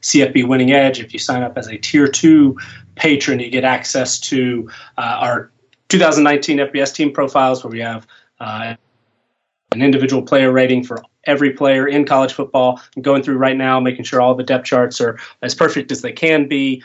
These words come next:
all those ratings are correct, adding all their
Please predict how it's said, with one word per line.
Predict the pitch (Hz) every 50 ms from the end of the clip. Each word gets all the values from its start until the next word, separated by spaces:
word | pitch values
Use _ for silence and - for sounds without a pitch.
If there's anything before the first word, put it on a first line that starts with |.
| - _
all | - 131 135
those | 135 135 127 117
ratings | 131 139 139 135 135 135 127 127 -
are | 131 127 127 131 131 - -
correct, | - - 127 120 123 143 147 143 139 135 135 -
adding | 127 127 131 131 131 127
all | 127 127 127 127
their | 127 123 123 117 -